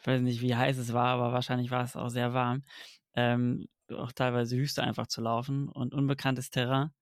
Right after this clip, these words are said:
Und ich müsste das alleine machen. Da weiß ich nicht, ob ich das so komplett wirklich durchziehen könnte und dann auch würde, ob ich das überhaupt schaffen würde.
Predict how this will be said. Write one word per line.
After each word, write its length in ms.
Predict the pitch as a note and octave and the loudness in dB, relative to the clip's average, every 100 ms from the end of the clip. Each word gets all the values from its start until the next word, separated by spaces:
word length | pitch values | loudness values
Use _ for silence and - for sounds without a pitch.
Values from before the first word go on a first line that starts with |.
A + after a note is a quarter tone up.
| _ _ _ - | _ _ _ -2
Und 220 | C3+ C#3 | 0 0
ich 120 | C#3 | 0
müsste 200 | D3+ D3 | -2 2
das 120 | C3+ C3 | 0 2
alleine 340 | B2 E3 D#3+ | 2 4 4
machen. 420 | C3 A#2 A#2 B2 _ _ _ _ _ | 4 2 -4 -6 _ _ _ _ _
Da 120 | - | 0
weiß 180 | B2+ C#3+ | 2 4
ich 60 | C#3+ | 4
nicht, 140 | C#3+ | 4
ob 60 | C#3+ | 2
ich 80 | C#3 | 2
das 320 | C3+ - - _ _ _ _ | -2 -4 -16 _ _ _ _
so 160 | - C3 | -6 -4
komplett 580 | - C#3 - C#3 - - - _ _ - | -2 -2 0 -2 -2 -12 -18 _ _ -6
wirklich 300 | C#3+ C3+ - | -4 -4 -4
durchziehen 560 | D3 D3+ - C#3 B2 A2+ _ _ - | -4 -4 -4 -2 -2 -2 _ _ -12
könnte 520 | - C3+ B2 B2 G#2+ - - | -2 0 0 -2 -6 -8 -6
und 340 | A#2+ A#2+ - - | -4 -4 -8 -8
dann 120 | A#2+ | -4
auch 180 | B2 A#2+ B2 | -4 -6 -10
würde, 340 | C#3+ C3 C#3 A#2+ | -6 -2 0 -2
ob 140 | A#2+ | -4
ich 60 | - | -8
das 220 | B2 - | -10 -12
überhaupt 300 | - A#2+ B2+ | -10 -8 -6
schaffen 300 | - C#3 C3+ | -6 -6 -4
würde. 260 | A#2+ A#2 | -2 -2